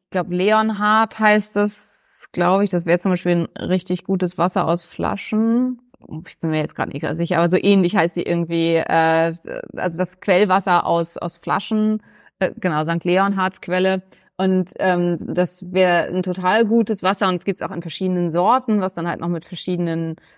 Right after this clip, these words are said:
ähm, Anteilen an Mineralstoffen ist und so weiter. Ähm, aber also eine Flasche von dem Wasser kostet, glaub ich, halt so eins fünfzig oder so.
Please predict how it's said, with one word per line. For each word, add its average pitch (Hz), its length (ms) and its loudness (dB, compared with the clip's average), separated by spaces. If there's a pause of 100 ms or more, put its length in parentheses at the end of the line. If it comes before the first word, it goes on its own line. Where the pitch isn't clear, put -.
(200)
ähm, 170 200 0
Anteilen 175 400 0
an 175 140 0
Mineralstoffen 185 720 0
ist 196 200 -6
und 185 140 -2
so 180 100 -2
weiter. 180 460 2 (300)
Ähm, 175 260 2 (240)
aber 180 460 4 (420)
also 175 320 2 (100)
eine 185 260 2
Flasche 190 400 0
von 185 160 -4
dem 190 180 2
Wasser 202 320 0
kostet, 196 460 -6
glaub 170 300 0
ich, 190 180 -2
halt 175 160 0
so 170 80 -4
eins 165 280 -2
fünfzig - 680 -4
oder 247 280 0
so. 247 340 2